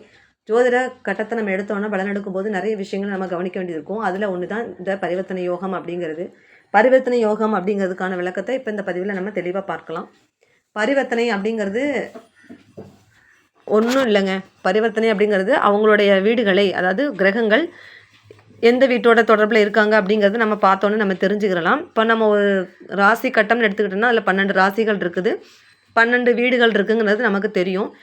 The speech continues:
இதுல எந்த வீட்டோட பரிவர்த்தனை அடையறாங்கங்கிறத நம்ம ஒரு சில நுணுக்கங்களா ஒரு எடு-, சின்ன எடுத்துக்காட்டா பார்ப்போம். இப்ப மீன லக்கணம் அப்படின்னு எடுத்துக்கிட்டோம்னா, அதனுடைய அதிபதி குரு பகவான். இந்த குரு பகவான் பதினொன்னாம் இடத்துல நீசம் பெற்றிருக்கிறாரு. சனி பகவான்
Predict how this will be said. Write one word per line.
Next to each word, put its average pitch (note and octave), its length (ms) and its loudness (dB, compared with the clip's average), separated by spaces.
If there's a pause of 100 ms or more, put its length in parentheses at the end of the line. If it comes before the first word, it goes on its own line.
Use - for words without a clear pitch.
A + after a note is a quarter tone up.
(320)
இதுல A3+ 300 2
எந்த B3 280 4
வீட்டோட B3 380 0
பரிவர்த்தனை A3 420 2
அடையறாங்கங்கிறத G#3 720 2
நம்ம A3+ 220 2
ஒரு G3 80 -2
சில G#3+ 220 0
நுணுக்கங்களா G#3 520 0
ஒரு G3+ 180 2
எடு-, F#3 120 -4
சின்ன G#3+ 200 -2
எடுத்துக்காட்டா F#3+ 520 -2
பார்ப்போம். E3+ 300 -2
இப்ப F3 140 -6
மீன A#3 300 0
லக்கணம் G#3+ 320 0
அப்படின்னு G3 240 -2
எடுத்துக்கிட்டோம்னா, G3 460 -4
அதனுடைய G3 340 0 (340)
அதிபதி G3+ 340 -2
குரு G3+ 260 0
பகவான். E3 280 -4 (380)
இந்த G#3 200 -2
குரு A#3+ 200 0
பகவான் A3+ 440 2 (120)
பதினொன்னாம் A3+ 360 2
இடத்துல G#3+ 280 -2
நீசம் G#3+ 260 -2
பெற்றிருக்கிறாரு. F3 540 -4 (600)
சனி A#3 200 4
பகவான் A#3 340 2